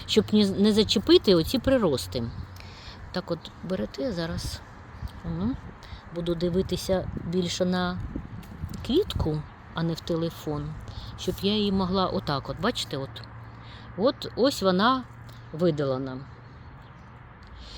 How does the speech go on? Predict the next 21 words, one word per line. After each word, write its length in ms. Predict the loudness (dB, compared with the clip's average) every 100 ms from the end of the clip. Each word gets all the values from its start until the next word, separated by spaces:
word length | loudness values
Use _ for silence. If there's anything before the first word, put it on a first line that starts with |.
| -14 -14 -14 -4
І 360 | 4 8 8 8
тут, 200 | 8 6
получається, 800 | 6 4 6 6 6 6 4 4
залишились 580 | 6 4 4 2 2 2
оці 240 | 0 4
от 200 | 4 4
прирости, 500 | 2 2 4 2 2
от 140 | 2 2
чотири 360 | 0 2 2
штуки, 440 | 2 0 -2 0 -4 -6 -8 2
які 380 | 2 6 6 6
будуть, 460 | 6 2 2 0 2
е, 200 | 4 4
далі 520 | 6 6 6 4 2 -4 -10
розвиватися. 800 | 2 2 4 4 2 -2 -6 -8 -8 -10 -8 2
І 100 | 4
отак 220 | 4 4
от, 80 | 4
получається, 600 | 2 4 4 4 4 -2
по 160 | -2
всьому 480 | 0 6 8 8 6